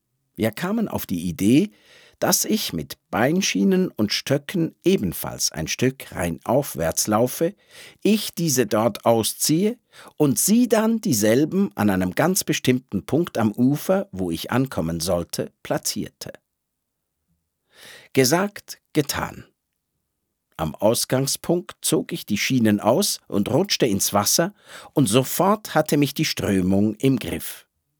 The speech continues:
Eine Unsicherheit, wohl auch Angst überkam mich. Ich hatte gegen die abtreibende Strömung zu kämpfen. Es war wichtig, dass ich nicht zu sehr vom Ufer abgetrieben wurde.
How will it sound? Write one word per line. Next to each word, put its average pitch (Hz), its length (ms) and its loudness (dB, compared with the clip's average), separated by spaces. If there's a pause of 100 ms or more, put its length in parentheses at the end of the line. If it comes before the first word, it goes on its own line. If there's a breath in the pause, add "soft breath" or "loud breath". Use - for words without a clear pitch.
(840)
Eine 151 320 -2
Unsicherheit, 90 840 -2 (220 loud breath)
wohl 180 220 6
auch 175 240 -2
Angst - 460 0
überkam 95 640 2
mich. 147 300 2 (520 loud breath)
Ich - 200 -2
hatte 202 240 0
gegen 165 300 4
die 104 160 -6
abtreibende 151 840 0
Strömung 123 600 2
zu 90 140 -4
kämpfen. 78 580 -4 (920)
Es - 220 2
war 95 180 0
wichtig, 160 460 0 (320 loud breath)
dass 139 200 2
ich 135 200 -2
nicht 208 280 2
zu 175 200 0
sehr 139 360 2
vom 117 360 -2
Ufer 170 420 -2
abgetrieben 92 800 -2
wurde. 82 400 -2